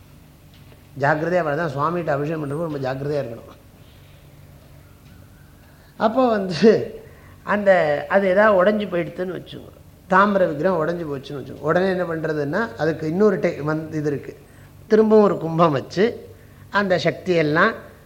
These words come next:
பிம்பாத்து கும்பம். அப்புறம் பழையபடியும் அதுக்கு ஜபம், பூஜை, கீஜை எல்லாம் பண்ணணும்.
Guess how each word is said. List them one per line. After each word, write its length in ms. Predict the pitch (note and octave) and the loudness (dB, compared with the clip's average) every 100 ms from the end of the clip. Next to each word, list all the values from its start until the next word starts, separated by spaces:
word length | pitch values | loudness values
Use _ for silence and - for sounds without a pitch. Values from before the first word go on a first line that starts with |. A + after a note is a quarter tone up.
| - | -12
பிம்பாத்து 760 | B2+ F3+ G#3 F#3 F#3 D#3+ - G3 G#3 | 2 4 4 6 6 6 4 2 0
கும்பம். 580 | - C#3 A#2+ G#2 A#2 G#2+ - - - - - - - - - - - - - - - | 0 -2 -2 -4 -4 -4 -14 -20 -20 -20 -20 -20 -20 -20 -20 -20 -20 -20 -20 -12 -2
அப்புறம் 320 | G#3+ C4 G#3+ | 0 2 4
பழையபடியும் 440 | G3+ G3+ G3 G#3+ | 4 2 2 0
அதுக்கு 180 | G3+ F3 E3 | 0 -2 -2
ஜபம், 400 | E3+ F3 F3+ D#3+ | 0 0 -2 -2
பூஜை, 240 | E3 D#3 | -4 -2
கீஜை 180 | D3+ C3+ C3+ | -2 -2 -2
எல்லாம் 260 | C#3 C3 | -4 -4
பண்ணணும். 400 | B2 A#2+ A2+ E3 | -6 -6 -8 -10